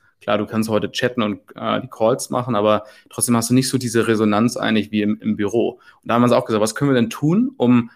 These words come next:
so ein Toolset eigentlich den ganzen Kollegen und Kolleginnen an die Hand zu geben, gerade die Neuen auch, damit die sich an sowas orientieren können?“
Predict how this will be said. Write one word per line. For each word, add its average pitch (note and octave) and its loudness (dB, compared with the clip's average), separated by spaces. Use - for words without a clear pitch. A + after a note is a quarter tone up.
so - -4
ein A2 0
Toolset E3+ 0
eigentlich A#2+ 0
den A2 0
ganzen A2+ -4
Kollegen A2+ -2
und A#2 0
Kolleginnen A2+ -2
an G#2+ -2
die G2+ -2
Hand A#2+ -2
zu - -12
geben, A#2 0
gerade G#2+ 0
die G2+ -6
Neuen A#2+ 2
auch, A#2 0
damit G#2+ 0
die C3+ 2
sich C3 0
an A2+ 0
sowas A2+ -2
orientieren A2+ -2
können?“ - -20